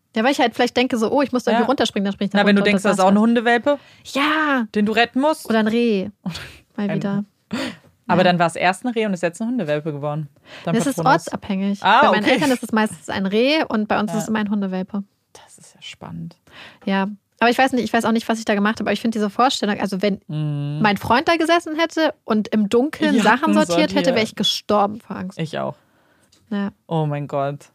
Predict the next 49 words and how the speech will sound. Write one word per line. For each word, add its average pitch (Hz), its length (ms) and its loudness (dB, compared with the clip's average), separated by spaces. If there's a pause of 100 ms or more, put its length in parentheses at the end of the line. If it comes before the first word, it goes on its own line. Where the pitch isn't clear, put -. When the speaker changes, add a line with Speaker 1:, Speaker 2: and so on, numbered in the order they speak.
Speaker 1:
Ja, 208 160 -4
aber 202 100 0
das 196 80 4
Speaker 2:
Hat 196 60 4
er 233 60 6
Speaker 1:
hab - 20 6
Speaker 2:
dich 233 100 2
Speaker 1:
ich 240 60 6
Speaker 2:
einfach 226 100 4
Speaker 1:
dann 214 60 0
Speaker 2:
sortieren 196 340 2
lassen, 226 260 2
so 190 140 2
ins 180 140 2
Bett 190 160 4 (160)
gegangen, 226 260 4
so, 180 160 4
Speaker 1:
Ich 165 60 6
weiß 170 80 4
Speaker 2:
mach 180 120 2
Speaker 1:
es 214 60 -2
Speaker 2:
mal, 226 120 6
mach 277 120 4
Speaker 1:
nicht. - 80 0
Speaker 2:
mal 311 80 6
Speaker 1:
Er 220 60 4
Speaker 2:
deine 180 240 4
Speaker 1:
muss 156 80 4
mich 165 80 2
ja, 220 80 4
Speaker 2:
Arbeit. 208 200 -4 (220)
Speaker 1:
ich, - 140 -8
er 220 100 2
muss 226 160 0
sich 233 140 -4
manchmal 214 400 2
auch 196 80 -10
nachts - 280 -6
ausweisen, 190 540 0
dass 190 140 -4
er 190 100 -2
wirklich 190 320 -4
er 196 220 -2
ist. 185 100 -10
Dann 180 80 -6
sag 190 180 -4
ich, 208 120 -2
Speaker 2:
Nein. 170 240 6
Speaker 1:
„Beweis, 165 360 4